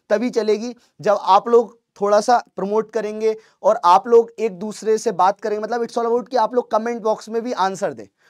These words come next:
राइट। मैं ये चाहता हूँ कि जो भी हम पूछ रहे हैं ना, आप लोग कमेंट बॉक्स में आंसर दें। Is this very much clear?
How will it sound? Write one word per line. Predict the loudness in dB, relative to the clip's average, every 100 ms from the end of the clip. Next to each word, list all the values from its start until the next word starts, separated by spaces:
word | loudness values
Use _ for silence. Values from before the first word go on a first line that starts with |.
| _ -6
राइट। | -4 -2
मैं | -2
ये |
चाहता | 0 0 0
हूँ | -4
कि | -6
जो | -4 -2
भी | -2
हम | -6
पूछ | -8 -6 -4
रहे | -4
हैं |
ना, | 0
आप | 0 0 -2
लोग | -6 -8 _ _ _ _ _ -2
कमेंट | 0 0
बॉक्स | 0 -2 -6
में | -10
आंसर | -10 -14
दें। | -18 -20 _ -8
Is | -6
this | -4
very | -4 -2 -4
much | -6
clear? | -6 -6